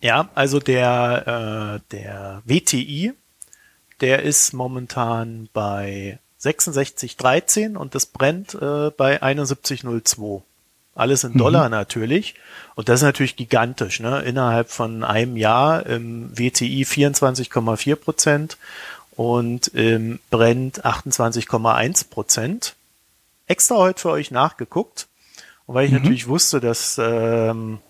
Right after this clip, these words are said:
Speaker 1: äh, der, der Ulrich der Ulrich ist <laughs> und die Tankstellen natürlich nicht unbedingt immer am Ölpreis orientiert sind, sondern auch mal selber Geld verdienen wollen,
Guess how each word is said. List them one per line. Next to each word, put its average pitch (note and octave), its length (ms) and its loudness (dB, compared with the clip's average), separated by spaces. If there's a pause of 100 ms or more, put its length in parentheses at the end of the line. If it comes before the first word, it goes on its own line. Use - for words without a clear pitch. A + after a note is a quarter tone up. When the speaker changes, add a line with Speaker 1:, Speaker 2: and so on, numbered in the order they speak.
(880)
Speaker 1:
äh, A#2 340 -4
der, G#2+ 320 0
der G#2 200 0
Ulrich C3+ 320 2
der A2 140 2
Ulrich D3 400 4
ist - 320 -2 (280)
<laughs> - 280 -12
und E3+ 120 -4
die C3 80 -4
Tankstellen C#3+ 800 0 (260)
natürlich C3+ 500 2
nicht D#3+ 200 2
unbedingt C#3 520 2
immer A#3+ 360 0
am A3 160 0
Ölpreis A3 580 2
orientiert D3+ 640 0
sind, D#3+ 180 -4
sondern C3+ 300 -2
auch B2+ 140 -2
mal B2 140 -2
selber C#3+ 300 4
Geld G#2+ 260 -2
verdienen A2+ 420 -6
wollen, D3 280 0